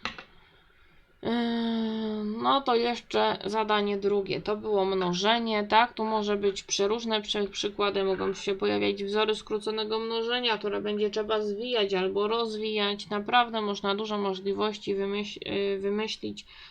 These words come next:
tych przykładów, yy, i sposobów, na jakie się poskracają.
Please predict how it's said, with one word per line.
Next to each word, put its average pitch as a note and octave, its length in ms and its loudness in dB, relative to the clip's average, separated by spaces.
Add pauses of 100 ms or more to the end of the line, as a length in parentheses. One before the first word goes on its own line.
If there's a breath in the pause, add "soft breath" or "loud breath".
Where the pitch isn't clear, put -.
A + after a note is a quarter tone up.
(120 loud breath)
tych G#3 220 -2
przykładów, G#3+ 880 0
yy, G3 880 -4
i F3+ 80 -4
sposobów, G3 580 -2
na F#3 140 2
jakie F3+ 200 -4
się F3+ 100 -10
poskracają. - 800 -8